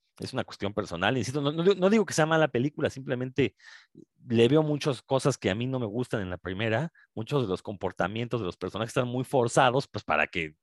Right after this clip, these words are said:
haya terror y haya acción, ¿no? Eh, pero bueno,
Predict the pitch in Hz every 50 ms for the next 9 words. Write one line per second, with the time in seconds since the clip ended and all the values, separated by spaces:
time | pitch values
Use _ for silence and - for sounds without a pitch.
0 | - - 95 101 110 117 120 101 90 87 87 85 - 110 90 104 123 131 120 123
1 | 127 127 123 107 110 101 - - - 120 104 90 82 104 160 214 _ - - -
2 | - - - - - - - - - - _ - - 120 - - _ - 131 127
3 | 123 131 123 107